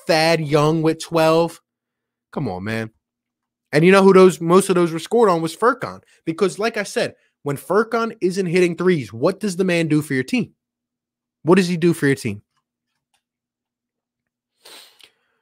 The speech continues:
I don't wanna give up Green 'cause of his role and experience. Obviously, I don't want up, give up Curry. I hear you. I'm not saying I would trade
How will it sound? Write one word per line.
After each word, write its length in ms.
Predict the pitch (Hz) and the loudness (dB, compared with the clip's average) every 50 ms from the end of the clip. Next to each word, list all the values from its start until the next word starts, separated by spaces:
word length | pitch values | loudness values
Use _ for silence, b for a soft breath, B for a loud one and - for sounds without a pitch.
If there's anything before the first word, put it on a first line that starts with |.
| B _ _ - | B _ _ -2
I 80 | 143 | 0
don't 140 | 175 196 196 | 2 4 4
wanna 140 | 196 185 175 | 2 2 0
give 180 | 160 180 180 | 0 0 0
up 120 | 175 156 135 | 0 0 0
Green 200 | 139 160 165 156 | -2 -2 -2 -2
'cause 160 | 160 165 139 | -2 -4 -4
of 80 | 143 139 | -4 -6
his 120 | 139 127 | -8 -2
role 180 | 131 147 147 143 | 0 0 0 0
and 80 | 139 | -2
experience. 500 | 131 - - - - - 139 139 135 127 - - | -4 -6 -8 -12 -6 -4 -4 -4 -4 -6 -6 -4
Obviously, 360 | 117 131 131 131 - - 131 | -2 -2 -2 -2 -4 -4 -4
I 20 | |
don't 180 | 123 127 127 123 | -2 -2 -4 -4
want 160 | 123 127 - - _ 107 | -4 -6 -6 -8 _ -6
up, 220 | 117 123 - - - 131 | -6 -6 -6 -8 -14 -10
give 160 | 120 139 135 131 | -6 -4 -4 -4
up 140 | 123 - | -4 -6
Curry. 380 | - - 147 131 117 104 101 - b b b b b b | -4 -2 2 2 2 2 0 -6 b b b b b b
I 140 | - 226 247 | 0 2 4
hear 180 | 208 208 190 143 | 4 4 4 2
you. 180 | 113 98 87 - _ _ _ _ _ _ _ _ _ _ _ _ _ _ _ _ _ _ _ _ - | 0 -2 -8 -16 _ _ _ _ _ _ _ _ _ _ _ _ _ _ _ _ _ _ _ _ -2
I'm 140 | 196 254 330 | 0 0 2
not 200 | 330 277 - - | 2 0 0 0
saying 240 | - 247 226 214 185 | 0 0 0 0 0
I 80 | 175 | -2
would 200 | 180 170 143 117 | -2 -4 -4 -6
trade 680 | - - - - 127 139 156 170 180 185 185 185 170 | -8 -14 -12 -6 -4 -2 -2 0 -2 -2 -4 -6 -10